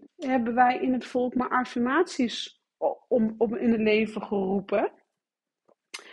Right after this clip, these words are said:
Terwijl dat het eigenlijk niks meer is dan een spreuk. Dus misschien heb jij wel helemaal niks met affirmaties, eh, en denk je, "Ja, waar heeft Gerrie het over?"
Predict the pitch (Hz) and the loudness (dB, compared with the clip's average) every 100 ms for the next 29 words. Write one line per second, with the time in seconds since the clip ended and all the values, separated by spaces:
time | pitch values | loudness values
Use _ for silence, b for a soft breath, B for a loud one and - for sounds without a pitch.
0 | B - 339 247 208 196 - 208 190 208 | B -4 0 0 -2 -4 -8 -6 -2 -2
1 | 208 - 190 185 - 208 185 - 208 269 | -2 -6 -6 -6 -6 -4 -4 -4 -2 0
2 | 220 147 - - - - 220 - 262 233 | 0 -4 -6 -16 -8 -2 0 4 4 4
3 | 269 311 240 220 202 240 226 196 247 - | 4 6 6 4 2 2 4 4 2 2
4 | 285 226 190 190 - 196 185 196 - 214 | 0 0 0 -4 -2 -2 0 -4 -4 0
5 | 247 269 - B B _ - 214 208 202 | 0 0 -6 B B _ -2 2 4 4
6 | 220 208 202 196 175 175 185 254 - 190 | 6 6 6 4 2 2 2 0 0 -2
7 | 180 180 180 - 180 190 - 269 359 | 0 0 0 -2 -4 -4 -2 -2 -2